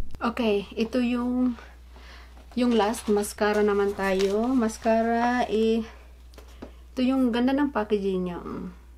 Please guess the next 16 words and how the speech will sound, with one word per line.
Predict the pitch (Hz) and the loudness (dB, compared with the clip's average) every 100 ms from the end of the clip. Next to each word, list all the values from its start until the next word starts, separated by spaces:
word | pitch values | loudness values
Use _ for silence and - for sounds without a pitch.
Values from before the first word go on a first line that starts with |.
| - - - - - - - - - - - - - - - | -20 -20 -20 -20 -20 -20 -20 -20 -20 -20 -20 -20 -20 -20 -4
May | 214 208 | 0 2
mga | 202 196 196 190 196 | 2 0 -2 -4 -4
dahon-dahon | 190 202 190 185 185 196 185 | -2 -2 -2 -2 -2 -4 -6
siya | - 180 202 - - - - | -8 -10 -10 -16 -20 -20 -8
na | 202 185 185 - - | -6 -4 -8 -10 -2
print. | 226 262 - - - - - - - | 0 0 -2 -16 -20 -20 -20 -20 -8
Ito | 233 226 | -6 0
naman | 247 240 233 | 0 2 4
daw | 220 214 | 4 4
na | 220 | 4
mascara | 214 208 - 196 190 | 2 -2 -4 -2 0
na | 190 185 | -2 -2
to, | 190 185 185 202 202 - - - - - - - - - - | -2 0 0 -2 -6 -16 -20 -20 -20 -20 -20 -20 -20 -14 -6
ah, | 208 202 202 196 - - - - - 240 | -4 -4 -6 -8 -12 -18 -20 -20 -6 -2
eight | 233 - | -2 0
hundred | 226 208 202 | 2 4 2